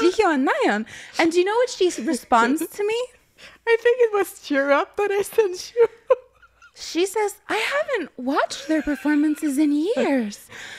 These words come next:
Speaker 1: And I was like, "Audrey, are you kidding?" <laughs> So the clip that people took out of con-, I say it's out of context because I wa-, we were talking about who we would pick for best performance.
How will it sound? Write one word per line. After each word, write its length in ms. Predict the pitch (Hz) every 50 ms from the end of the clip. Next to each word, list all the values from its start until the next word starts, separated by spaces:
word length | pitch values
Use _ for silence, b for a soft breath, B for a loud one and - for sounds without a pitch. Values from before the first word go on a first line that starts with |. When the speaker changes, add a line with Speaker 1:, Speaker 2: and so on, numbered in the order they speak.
| B B B B
Speaker 1:
And 80 | 302 339
I 60 | 392
was 100 | 480 480
like, 160 | 508 539 - - 508 605
"Audrey, 320 | 605 571 480 539 508 440
are 140 | 349 453 508 539
you 100 | 605 587 -
kidding?" 280 | 719 640 - - - - - 640 640 - - - - - - - _ _ _ _ _ B B
<laughs> 40 | 932 932 880 807 784 B
So 200 | - - - 571 494 494 508 523 640 679 - -
the 220 | 339 415 415 440 440 -
clip 420 | 392 - 381 392 415 523 - - -
that 240 | 427 330 294 - - - -
people 260 | 320 330 294 370 381
took 200 | - - 349 -
out 180 | 320 254 262 254
of 100 | 277 -
con-, 260 | - - 277 269 254 -
I 140 | 254 330 403
say 180 | - - 294 320
it's 120 | - -
out 140 | - 233 240
of 60 | 240
context 400 | 226 233 214 220 233 214 214 214
because 260 | 220 226 - 220 - - -
I 60 | -
wa-, 240 | 226 208 202 208 202 -
we 120 | 220 254 262
were 120 | 262 262
talking 380 | 262 - 302 302 330 - 381 370
about 200 | 339 294 226 - -
who 180 | - 226 220
we 100 | 220 220
would 160 | 214 208 202
pick 160 | - 220 202 -
for 100 | 208 202
best 260 | 196 180 196 - -
performance. 600 | - 185 - - - - - - - - - -